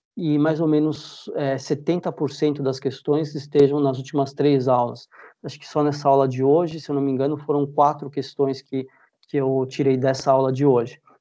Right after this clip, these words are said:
Tá bom? Então, é, quem, quem quiser tirar dez, é, dá uma estudada na, na matéria inteira.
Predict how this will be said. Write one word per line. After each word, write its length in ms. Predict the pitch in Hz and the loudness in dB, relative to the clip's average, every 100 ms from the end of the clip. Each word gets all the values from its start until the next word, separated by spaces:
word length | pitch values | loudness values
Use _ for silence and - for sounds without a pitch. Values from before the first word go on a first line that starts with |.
| _ | _
Tá 120 | 135 | 0
bom? 260 | 131 156 151 | 2 4 2
Então, 460 | 151 156 147 - - - | 2 2 2 -2 -14 -10
é, 280 | 131 127 120 | -4 -2 -4
quem, 760 | - 147 135 127 120 117 123 135 | -2 0 0 -2 -6 -10 -14 -10
quem 160 | 151 139 | -6 0
quiser 180 | 143 | 0
tirar 240 | 143 165 175 | 2 2 4
dez, 540 | 151 160 165 135 - _ - _ | 4 4 0 -6 -16 _ -20 _
é, 100 | 139 | -8
dá 160 | 131 135 | -2 0
uma 120 | 135 | 0
estudada 380 | 131 147 139 131 | -4 -2 0 0
na, 120 | 131 | -2
na 120 | 131 | -2
matéria 360 | 127 127 135 131 | -2 -2 -2 -2
inteira. 420 | 156 156 160 180 | -2 0 0 -2